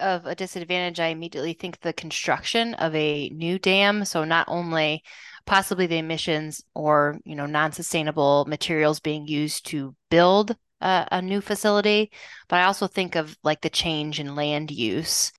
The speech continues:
So, you know, what was that area beforehand? Um, are you removing habitat, that kind of thing? So that's kind of where my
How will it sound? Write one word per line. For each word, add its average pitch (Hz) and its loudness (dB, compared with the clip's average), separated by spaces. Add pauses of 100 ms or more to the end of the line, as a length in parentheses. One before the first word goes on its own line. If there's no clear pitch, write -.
So, 147 -2
you 170 -10
know, 143 -2
what 151 2
was 160 -2
that 156 4
area 143 2
beforehand? 165 2 (480)
Um, 139 0
are 143 0
you 143 -4
removing 147 -8
habitat, 151 2 (120)
that - -2
kind 123 -6
of - -6
thing? - -8
So 135 -4
that's - 0
kind 190 0
of 170 2
where 156 -2
my 139 -2